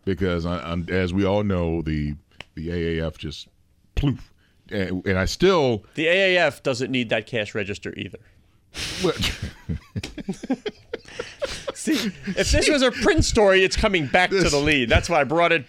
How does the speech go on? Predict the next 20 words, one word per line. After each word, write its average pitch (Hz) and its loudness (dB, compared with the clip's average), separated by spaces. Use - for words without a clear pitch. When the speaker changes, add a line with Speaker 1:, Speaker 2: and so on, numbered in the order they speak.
Speaker 2:
back 175 2
to 151 0
where 135 2
we 117 -2
started. 214 -4
Speaker 1:
Uh, 160 2
yes. 156 4
Speaker 2:
Full 254 6
circle, 226 -2
Bar. - -4
Speaker 1:
Cha-ching. 165 2
<laughs> - -10
This 180 0
is 135 0
the 139 2
Bloomberg 131 0
Business 127 0
of 104 -4
Sports 113 -2
podcast. 113 0